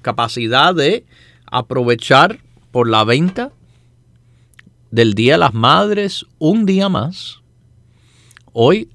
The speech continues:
hasta las doce de la noche en el internet, rico perez punto com. Todavía once horas más. Once, no, diez horas más.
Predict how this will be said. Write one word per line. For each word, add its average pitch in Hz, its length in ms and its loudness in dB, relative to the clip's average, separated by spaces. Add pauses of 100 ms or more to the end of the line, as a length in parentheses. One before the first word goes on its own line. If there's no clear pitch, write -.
hasta 113 260 -4
las 107 160 -2
doce 160 320 -4
de 180 60 -2
la 139 160 -2
noche 185 440 -6
en 123 120 -2
el 113 100 -2
internet, 185 500 -4 (120)
rico 156 420 -4
perez - 380 -2
punto 110 420 -8
com. 190 360 -4 (1000)
Todavía 156 720 0 (880)
once 208 520 2
horas 190 380 6
más. 208 600 2 (680)
Once, 170 360 -4 (200)
no, 123 220 2
diez 160 320 2
horas 127 320 0
más. - 380 -8